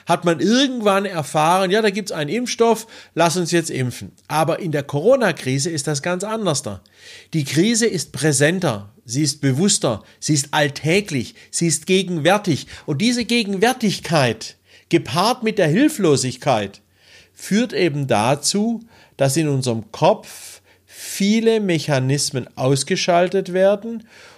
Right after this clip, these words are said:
und das Objekterkennungssystem, also das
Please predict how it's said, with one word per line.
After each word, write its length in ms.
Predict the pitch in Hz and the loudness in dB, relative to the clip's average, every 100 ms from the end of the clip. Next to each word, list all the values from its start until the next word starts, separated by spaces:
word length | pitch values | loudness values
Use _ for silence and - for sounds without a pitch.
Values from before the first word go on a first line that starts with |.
| - | -4
und 240 | 151 147 | -2 2
das 200 | 151 139 | 2 2
Objekterkennungssystem, 1600 | 156 113 135 196 - 160 - 208 202 185 - 180 - 160 139 131 | -2 0 2 2 0 -4 0 0 0 -2 -2 -4 -2 0 0 0
also 320 | 139 135 139 | -2 0 0
das 380 | 135 143 139 | 2 2 2